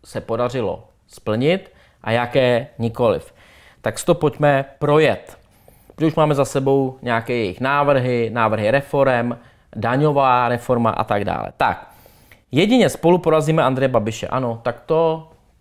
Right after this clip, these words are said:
čárka, to je, co se podařilo. Ale u všeho ostatního sledujte dál. Postavíme kompetentní vládu. Tak o tom si můžeme myslet své.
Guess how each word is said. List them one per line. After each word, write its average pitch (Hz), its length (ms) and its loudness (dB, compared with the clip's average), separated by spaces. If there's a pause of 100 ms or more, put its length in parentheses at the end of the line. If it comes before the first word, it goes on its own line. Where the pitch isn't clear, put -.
(240)
čárka, 131 460 0
to 123 120 -2
je, 117 140 2
co - 120 -18
se 120 120 -2
podařilo. 98 600 -2
Ale 156 160 2
u 165 120 -8
všeho 147 280 0
ostatního 123 760 -4 (400)
sledujte 113 480 0
dál. 90 300 2
Postavíme 165 460 2
kompetentní 131 720 -2
vládu. 95 440 -4 (640)
Tak 113 180 -8
o 120 80 -6
tom 135 180 -6
si - 120 -8
můžeme 131 380 0
myslet 113 420 0
své. 92 320 -2